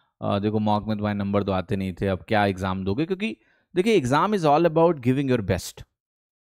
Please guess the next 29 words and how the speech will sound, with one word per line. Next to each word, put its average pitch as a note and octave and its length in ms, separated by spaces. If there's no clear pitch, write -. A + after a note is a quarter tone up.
be E3 220
best D#3+ 340
version C3+ 340
of C#3 100
yourself A#2+ 420
on A2 180
the G#2 120
exam F2+ 220
day। F2+ 140
तो D3 120
अगर G3+ 140
आप F#3+ 100
एग्जाम A#2+ 300
में F3+ 140
अपना E3+ 220
बेहतरीन C#3 420
प्रदर्शन B2+ 360
नहीं A#2 240
कर G2+ 140
पाए, A2 180
जो F#3+ 160
भी C4 120
बेहतरीन C#3+ 340
प्रदर्शन G#2+ 360
आपका F#2 260
हो, F2+ 60
तो - 400
बेकार F#3+ 280
है, E3+ 80